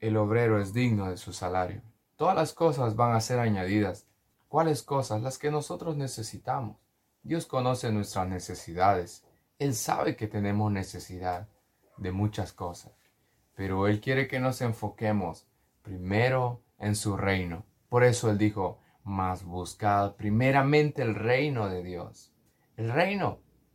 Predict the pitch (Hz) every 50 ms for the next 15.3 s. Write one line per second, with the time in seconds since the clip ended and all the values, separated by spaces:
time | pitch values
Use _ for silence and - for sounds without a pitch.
0 | _ _ _ _ _ _ _ _ _ _ - 160 - - 185 196 196 202 190 -
1 | - 175 165 143 127 113 107 113 120 131 135 123 110 90 82 - - - 120 127
2 | - - 131 120 - - 165 170 180 208 202 - - 127 110 - - 110 98 98
3 | 92 95 95 98 95 92 90 87 82 - - _ _ - - - _ - 117 113
4 | 110 113 120 143 165 190 196 185 170 131 - 123 117 110 101 101 95 92 101 104
5 | 107 110 110 107 101 101 104 107 113 - - 113 104 101 101 104 104 104 - -
6 | _ - - - - - _ - 120 120 117 113 - - - - _ 127 131 139
7 | 151 143 135 120 113 98 92 - - - - - _ - 101 104 110 113 120 117
8 | - 113 110 98 92 107 107 113 117 113 107 101 95 90 90 90 90 87 87 -
9 | - - _ _ _ _ _ - - 131 120 113 117 120 120 131 131 139 143 135
10 | 120 117 120 120 120 117 - - - 113 113 113 110 107 104 104 110 120 117 107
11 | - _ _ _ - 143 147 170 185 190 190 180 175 165 - - - 139 120 -
12 | 123 113 107 - - 107 104 - - _ 127 131 143 143 143 - - _ _ _
13 | _ _ 110 107 110 113 113 107 107 - 107 101 - - - 151 151 131 - 110
14 | 101 98 95 95 98 98 104 113 123 123 117 - 120 110 110 - 101 90 - -
15 | 90 87 85 - -